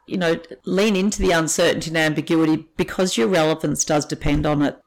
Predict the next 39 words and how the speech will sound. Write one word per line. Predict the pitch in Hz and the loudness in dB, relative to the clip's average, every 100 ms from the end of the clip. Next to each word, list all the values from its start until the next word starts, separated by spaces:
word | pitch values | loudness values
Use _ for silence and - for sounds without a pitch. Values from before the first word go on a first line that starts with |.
| _ _ - | _ _ -4
And | 180 175 | -2 -2
you | 190 | -2
can | 202 175 170 - | 0 0 -2 -4
learn | 165 175 180 165 147 - | 0 2 2 0 -4 -6
to | - | -4
adapt. | 147 151 135 - - - | -2 0 0 -2 -12 -12
This | 160 - | -8 -4
is | 175 165 | -4 -2
not | 165 160 - | -2 -2 -2
a | 156 151 147 - | -2 -2 -4 -8
made | 151 156 160 | -4 -2 0
up. | 160 - - | -2 -4 -6
We | 165 | -6
can | - 185 170 156 - _ | -2 -2 -2 -6 -14 _
learn. | - 160 160 135 98 - | -4 0 2 0 -2 -10
So | - - 160 | -8 -2 0
there's, | 156 156 151 - _ _ | 0 -2 -4 -12 _ _
there's | - 165 | -4 -2
a | 160 | 0
way | 170 170 | 2 2
to | 165 165 | 0 -2
ensure | 151 - 160 160 | -2 -2 0 0
your | 160 156 | 2 0
relevance, | 156 156 151 151 143 - | 0 -2 -2 -4 -6 -8
which | - - | -8 -4
is | 156 147 | -4 -4
to | 165 | -4
embed | 151 147 147 160 156 | -4 -4 -2 -2 -2
that | 160 156 - | -4 -4 -4
adaptability. | 151 151 - 156 156 156 151 147 - _ _ _ _ _ - | -4 -6 -6 -4 -2 -2 -2 -4 -8 _ _ _ _ _ -4
But | 180 | 0
yeah, | 185 175 | 0 0
don't | 196 202 | 0 0
shy | - 180 165 | 0 0 2
away | 151 151 | 0 -2
from | - 165 156 | -2 -4 -2
it. | 151 | -4
It's | 180 165 | -6 -4
here. | - 160 151 202 214 | -2 0 2 0 -4